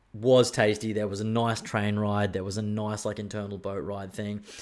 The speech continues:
Had that smell, that high chlorinated thing, you know, like Dream World and Movie World and all these places that are, Sea World that have, like, an underground water thing. Oh, there's so much chlorine in that water. I like it. Takes you back to, like, being a kid. But it was a lovely day. Come home,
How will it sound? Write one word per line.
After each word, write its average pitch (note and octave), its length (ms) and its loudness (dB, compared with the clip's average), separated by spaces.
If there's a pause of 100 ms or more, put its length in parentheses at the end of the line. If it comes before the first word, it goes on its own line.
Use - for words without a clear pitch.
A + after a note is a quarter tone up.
(100)
Had B2 140 2
that C3+ 180 4
smell, A#2 300 4
that A2 140 0
high G#2+ 280 0
chlorinated G#2 500 -4
thing, A2 240 -6
you G#2 140 -4
know, G2+ 80 -6
like G2+ 320 -8
Dream G#2+ 340 -4
World G#2 300 -2
and G#2 120 -4
Movie G#2 260 -4
World G#2 200 -4
and A2+ 60 -4
all B2 60 -2
these A#2+ 100 -4
places A#2 280 -2
that A2 120 -4
are, - 80 -10 (180)
Sea B2 280 2
World A#2 300 4
that G2+ 120 -2 (260)
have, A#2+ 160 4
like, A2 240 2
an G2 200 -6
underground A2+ 640 0
water A2 260 -2
thing. C#3 320 -2
Oh, G2+ 180 -4
there's G2+ 200 -4
so A2 180 0
much A2 180 -4
chlorine G#2 280 -2
in G#2 60 -4
that G2+ 120 -6
water. G2 200 -6
I A2 60 0
like G#2+ 320 -2
it. G2+ 80 -6
Takes A#2 220 -2
you C#3+ 80 -2
back B2 160 4
to, A#2+ 80 0
like, G2 140 2
being G2+ 180 -4
a F2 60 -12
kid. G2 280 -6 (1300)
But C3+ 100 6
it D3 40 10
was C#3+ 140 10
a C#3+ 40 10
lovely C3 320 8
day. G#2+ 420 6 (320)
Come B2+ 280 4
home, A2+ 520 4